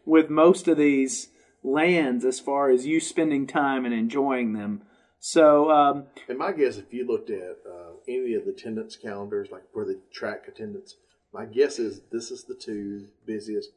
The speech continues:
Speaker 2: places on property.
Speaker 1: Yeah, in certain times of the year. And I don't, I think that what has happened, and this, you know, for kids, this, this may not be significant, but I think that the World Showcase has really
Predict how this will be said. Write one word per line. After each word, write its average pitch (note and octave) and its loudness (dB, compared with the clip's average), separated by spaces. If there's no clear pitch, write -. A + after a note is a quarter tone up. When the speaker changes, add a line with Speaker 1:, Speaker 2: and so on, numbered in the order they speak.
Speaker 2:
places F#3+ -14
on G#2+ -10
property. - -16
Speaker 1:
Yeah, A3+ 6
in A3+ 8
certain A#3 4
times F3+ 0
of D3 -6
the D3 2
year. C#3 2
And D3+ -2
I G3 4
don't, A3+ 2
I G3+ 2
think D#4 2
that G3+ 4
what G3+ 6
has F#3+ 8
happened, F3+ -4
and D3 -4
this, F3 -4
you F3+ 0
know, C3 0
for D3 -2
kids, B2 2
this, - -10
this C#3+ -4
may C3+ -2
not A#2+ -6
be A#2+ 0
significant, A2+ -10
but D3 -6
I E3+ -4
think E3+ -10
that D3 -2
the F#3+ -2
World E3 2
Showcase B2+ -4
has D#3+ 0
really C3 0